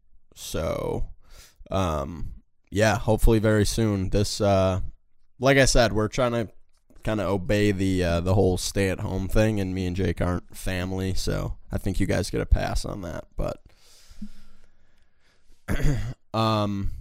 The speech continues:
but yeah, we're, uh, we're trying. We're, we've been talking about it, and we're both super pumped to get back behind the mic. So look forward to that.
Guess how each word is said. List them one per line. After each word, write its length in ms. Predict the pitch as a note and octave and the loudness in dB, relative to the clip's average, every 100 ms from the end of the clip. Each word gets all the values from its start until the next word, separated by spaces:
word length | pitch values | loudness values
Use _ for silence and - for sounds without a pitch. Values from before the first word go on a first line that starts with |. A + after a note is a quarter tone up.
| - - - - | -10 -16 -8 4
but 100 | A#2+ | 6
yeah, 280 | C#3 A2+ A2 | 8 6 2
we're, 300 | A2 A#2+ A#2+ | 4 6 8
uh, 240 | A#2+ A#2 | 8 8
we're 160 | A2 B2 | 8 6
trying. 460 | - C3 B2 G#2+ G2 | 8 8 8 6 6
We're, 200 | A2 G2 | 6 6
we've 200 | A2 G#2+ | 6 6
been 160 | A2 | 6
talking 320 | A#2 A2 G2+ | 8 8 6
about 240 | G#2+ A2 G#2+ | 6 6 6
it, 40 | |
and 140 | G#2 G#2 | 4 4
we're 80 | G#2 | 4
both 200 | G#2 F#2 | 4 4
super 320 | G#2+ G2 G2 | 2 2 4
pumped 300 | G2+ G2 - | 4 4 -2
to 80 | F#2+ | 0
get 400 | F#2+ G2 - - | 0 -4 -6 0
back 280 | F#2+ F#2+ | 0 0
behind 380 | - G#2+ G2 G2+ | -2 0 2 0
the 40 | F#2+ | -4
mic. 440 | F#2 G#2+ - - - | -4 -4 -6 -16 -16
So 440 | - F2+ F#2 A2+ - - - - - - | -6 -4 -4 -6 -10 -16 -20 -20 -16 -8
look 160 | F#2+ | -2
forward 240 | - G2 F#2 | 2 2 0
to 100 | G2 | 0
that. 320 | G2+ F#2+ | 2 0